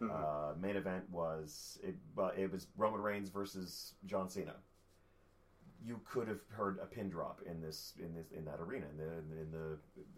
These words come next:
Speaker 2: uh, in the, the arena in Buffalo.
Speaker 1: Have you been talking to Steve? Have you been working with Steve before he got on the show? Is this a work right now? 'Cause everything you just said, th-,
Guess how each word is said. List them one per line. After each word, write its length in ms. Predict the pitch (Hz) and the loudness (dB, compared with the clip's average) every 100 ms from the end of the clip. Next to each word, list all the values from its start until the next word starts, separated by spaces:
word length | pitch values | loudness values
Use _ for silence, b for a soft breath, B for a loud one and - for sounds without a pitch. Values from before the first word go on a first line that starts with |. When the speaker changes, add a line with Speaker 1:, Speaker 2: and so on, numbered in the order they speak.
| - | -8
Speaker 2:
uh, 40 | 82 80 156 - - | -6 -6 -8 -12 -12
in 60 | 80 78 | -8 -6
the, 160 | 78 76 | -6 -6
the 60 | 78 | -6
arena 140 | 80 78 | -4 -2
in 40 | |
Buffalo. 260 | 87 - 80 78 | -4 -4 -6 0
Speaker 1:
Have 120 | 170 | 4
you 100 | 330 | 6
been 120 | 403 | 6
talking 320 | 247 214 220 | 12 12 12
to 60 | 143 | 4
Steve? 380 | - - 147 226 | 2 2 4 6
Have 140 | 135 | 6
you 80 | 214 | 6
been 140 | 320 185 | 6 8
working 220 | 190 196 | 8 8
with 120 | 151 | 8
Steve 220 | - 160 | 8 10
before 240 | 165 151 135 | 10 12 12
he 60 | |
got 120 | 135 | 12
on 60 | 135 | 12
the 60 | 120 | 12
show? 220 | - 147 | 10 10
Is 60 | - | 10
this 80 | - | 6
a 40 | |
work 320 | 120 131 - | 8 8 10
right 220 | 180 196 196 | 10 10 12
now? 240 | 208 294 B B B | 12 12 B B B
'Cause 160 | 170 151 | 12 12
everything 440 | - 294 294 160 156 | 12 12 10 8 6
you 120 | 202 | 6
just 340 | 151 170 165 - | 12 12 12 10
said, 340 | 120 135 339 - b b b b - | 10 12 12 8 b b b b -4
th-, 120 | 113 | -2